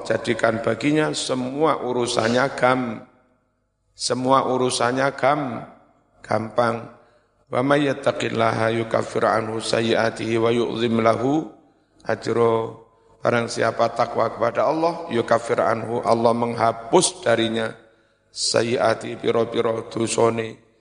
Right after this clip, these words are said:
"Wa yu'zim", ngedhek-ngedhekne sapa Allah, lahu, baginya, ajron, ngedhekne kan,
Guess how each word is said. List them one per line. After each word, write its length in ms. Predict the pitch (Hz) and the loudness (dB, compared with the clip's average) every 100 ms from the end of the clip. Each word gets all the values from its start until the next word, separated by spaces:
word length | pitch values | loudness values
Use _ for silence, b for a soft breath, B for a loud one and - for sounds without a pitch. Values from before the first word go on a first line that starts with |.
| b b _ | b b _
"Wa 160 | 151 | 0
yu'zim", 480 | 165 143 135 165 123 - - | 0 0 -2 -2 -2 -10 -8
ngedhek-ngedhekne 1200 | 117 113 - 131 123 117 117 - 123 117 113 107 | -4 -4 0 0 2 0 -2 2 0 2 0 0
sapa 240 | - 107 | 0 0
Allah, 480 | 107 117 117 117 113 | 0 0 0 -2 0
lahu, 240 | 113 113 | 0 0
baginya, 560 | 117 113 120 117 113 113 | 0 -2 -2 2 2 2
ajron, 720 | 117 113 120 127 135 123 - | 0 0 2 2 2 -4 -6
ngedhekne 560 | 113 110 113 - 120 127 | -2 0 0 0 -2 0
kan, 480 | 123 127 165 - | 2 2 0 -12